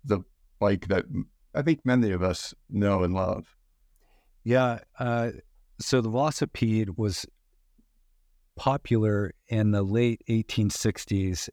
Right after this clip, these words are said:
Speaker 2: and was developed in France. And there are a lot of different histories about the velocipede. A lot of people say that it, uh, the origin, if you, if you read a history of the bicycle,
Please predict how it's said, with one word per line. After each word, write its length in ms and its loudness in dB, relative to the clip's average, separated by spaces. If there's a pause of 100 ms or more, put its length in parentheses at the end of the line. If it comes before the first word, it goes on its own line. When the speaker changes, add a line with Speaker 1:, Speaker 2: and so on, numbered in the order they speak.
Speaker 2:
and 320 -2
was 220 -4
developed 500 -2
in 80 0
France. 760 -2 (460)
And 120 0
there 120 4
are 180 0
a 60 -4
lot 220 0
of 120 -4
different 380 -2
histories 640 -2
about 420 0 (180)
the 60 -4
velocipede. 540 -2
A 40 0
lot 180 2
of 100 -2
people 440 -2 (500)
say 300 2
that 160 0
it, 200 -4 (160)
uh, 240 -2
the 160 2
origin, 880 0
if 160 -4
you, 160 2 (100)
if 160 -10
you 140 2
read 240 2
a 60 -2
history 440 0
of 160 -2
the 80 -2
bicycle, 640 -4